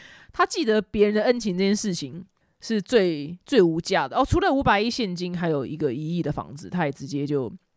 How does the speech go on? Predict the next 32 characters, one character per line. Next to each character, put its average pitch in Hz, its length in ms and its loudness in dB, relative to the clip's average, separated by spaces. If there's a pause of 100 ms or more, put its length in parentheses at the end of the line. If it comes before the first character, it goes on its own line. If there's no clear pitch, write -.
(220)
就 165 200 0
给 160 200 -6
这 170 120 -2
个 170 100 -2
五 175 100 4
百 165 160 2
亿 170 180 -4
男， 95 220 -12 (120)
对， 139 320 -6
这 - 100 -4
个 233 60 0
老 180 160 2
板 175 160 -2
就 190 100 -2
直 160 160 -10
接 160 160 -2
一 165 100 -8
亿 196 120 -4
的 175 80 0
房 156 180 -8
子， 151 100 -12
再 160 140 -8
配 156 180 0
五 135 120 -4
百 131 160 -8
亿 156 100 -6
的 139 80 -8
现 151 180 -10
金 143 240 -14
给， - 320 -14
给 - 140 -14
他。 - 460 -8